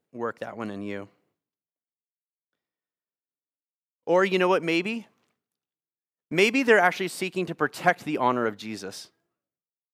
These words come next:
Right? Almost like crowd control. Maybe they're seeking to protect Jesus, and so they're kinda keeping the riffraff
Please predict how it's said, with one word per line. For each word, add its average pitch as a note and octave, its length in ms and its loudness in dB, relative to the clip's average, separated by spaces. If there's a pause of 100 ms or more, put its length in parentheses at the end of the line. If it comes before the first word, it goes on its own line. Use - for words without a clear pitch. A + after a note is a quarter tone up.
(1000)
Right? D3 160 4
Almost E3+ 300 2
like E3 140 2
crowd D3+ 360 2
control. A#2 520 -6 (880)
Maybe F3 220 2
they're G#3 140 4
seeking A3 560 -2
to G#3 100 -6
protect F#3+ 460 0
Jesus, F#3 420 -6
and F3 120 -4
so - 120 -10
they're E3+ 120 0
kinda F#3 240 0
keeping F#3+ 360 -2
the D#3+ 80 0
riffraff E3 480 0